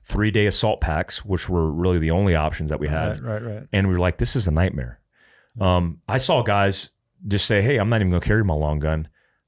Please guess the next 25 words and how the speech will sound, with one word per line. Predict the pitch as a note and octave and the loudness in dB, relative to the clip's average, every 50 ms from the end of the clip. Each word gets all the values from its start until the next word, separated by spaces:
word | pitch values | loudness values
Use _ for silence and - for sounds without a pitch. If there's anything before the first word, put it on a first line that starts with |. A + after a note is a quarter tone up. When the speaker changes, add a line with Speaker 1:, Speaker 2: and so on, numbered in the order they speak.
| _ - | _ -2
Speaker 1:
I'll | G#2 A2 | -2 -2
carry | - - A2+ G2+ | 0 2 2 2
an | F#2+ F#2 F2+ | 2 2 2
optimized | F2 F2+ F2 E2+ - - F2+ E2+ E2+ F2 E2+ E2+ E2 E2 - - | 2 2 0 0 0 0 0 2 4 4 4 2 2 0 -2 -4
S | - - - | -2 -4 -2
P | - - - E2+ | -2 0 0 2
R | E2 E2+ F#2+ F#2 | 2 2 2 0
setup, | E2+ - - E2 C#2+ D2 C#2+ - - - - - | 0 -2 -2 -2 -2 -2 -6 -8 -10 -16 -12 -6
a | - | -4
lighter | E2 D2 E2 F2 F2 E2 | -2 0 2 2 2 2
weight | D#2 D2+ F2 F2+ - | 4 2 2 0 0
setup," | - E2 D2+ D2+ D2 C#2+ - - _ _ _ _ _ - | -2 -2 -2 -2 -4 -6 -8 -18 _ _ _ _ _ -10
because | G#2+ F2 - E2+ | -6 -2 0 0
we | E2 E2 F2 | 2 2 2
didn't | E2+ E2 | 2 4
have | D#2+ D#2+ D2 | 2 2 2
an | D2+ | 0
option. | D2+ D#2 D2+ - - B1+ - _ _ _ _ _ _ _ _ _ - | 0 -2 -2 -4 -8 -14 -18 _ _ _ _ _ _ _ _ _ -20
Speaker 2:
Huh. | _ - - - A#2+ A2 - | _ -14 -6 -6 -4 -4 -2
Speaker 1:
I | - A#2+ | -2 0
believe | - B2 A#2 A2 A2 C3 D3 F3 E3 E3+ | 0 0 0 2 2 2 2 2 2 2
it | D#3+ C#3 | 0 2
was | B2+ B2 - | 0 0 0
oh | B2 A#2 A2+ A2 | 2 2 2 2
seven. | - - - - G#2+ F#2 D#2 D2+ C#2+ B1+ C2 | 2 0 0 2 2 2 2 0 -4 -6 -10